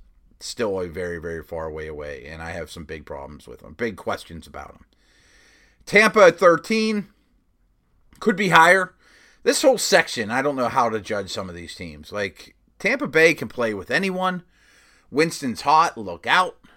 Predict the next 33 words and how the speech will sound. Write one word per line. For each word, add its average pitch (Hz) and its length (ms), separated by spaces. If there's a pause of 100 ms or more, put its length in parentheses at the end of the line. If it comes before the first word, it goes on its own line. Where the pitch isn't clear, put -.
(480)
Doug 92 200
Martin 180 440
returns. 175 720 (480)
Love 131 280
their 131 120
receivers. 196 800 (160)
Think 127 160
the 120 80
defense 143 500
is 110 80
pretty 196 300
good. 180 340
Don't 143 240
love 139 240
the 208 80
secondary. 190 760 (680)
Um, 160 380 (360)
they 151 140
could 175 160
go 175 200
up 175 180
to 170 300 (300)
being 170 160
a 165 60
top 175 240
five 180 300
team. 170 360
I 92 180
think 131 200
that's 127 260
not 113 300 (200)
crazy 92 280
talk. - 380